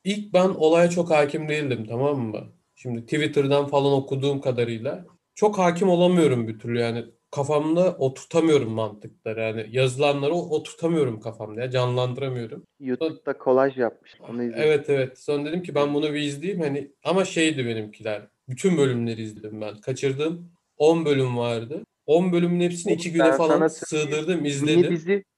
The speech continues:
Speaker 2: mini dizi yani, anladın mı? Sal Netflix'e,
Speaker 1: Tabii,
Speaker 2: mini dizi.
Speaker 1: tabii. Abi, inanılmazdı. Ondan sonra olaya hakim oldum. "Keşke olmasaydım." dedim. Yani bu kadar
Speaker 2: Bahsetmek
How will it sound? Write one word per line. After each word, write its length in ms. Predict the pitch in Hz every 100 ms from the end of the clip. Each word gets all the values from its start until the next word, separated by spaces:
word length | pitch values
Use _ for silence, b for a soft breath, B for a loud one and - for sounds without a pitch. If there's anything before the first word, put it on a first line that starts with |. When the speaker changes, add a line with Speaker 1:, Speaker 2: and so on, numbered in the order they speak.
| _ _
Speaker 2:
mini 360 | 135 143 160 160
dizi 260 | 170 160
yani, 340 | 190 175 139 120
anladın 380 | 120 135 139 175
mı? 140 | 143
Sal 300 | - 147 156
Netflix'e, 600 | 165 160 - 123 _ 113
Speaker 1:
Tabii, 60 | 110 123
Speaker 2:
mini 160 | 123
dizi. 120 | 185
Speaker 1:
tabii. 280 | 185 123 113 110 - -
Abi, 580 | 131 139 147 196 165 -
inanılmazdı. 760 | 143 156 165 180 180 180 165
Ondan 320 | 143 143 151
sonra 320 | 156 170 170 180
olaya 480 | - 135 160 175
hakim 380 | 156 156 160 196
oldum. 320 | 175 147 185
"Keşke 360 | 180 165 143 165
olmasaydım." 800 | 156 147 147 143 127 113 117 110
dedim. 300 | 107 104 107 _ 131
Yani 340 | 131 139 147
bu 80 | 143
kadar 240 | 160 156
Speaker 2:
Bahsetmek 520 | - 170 - _ 165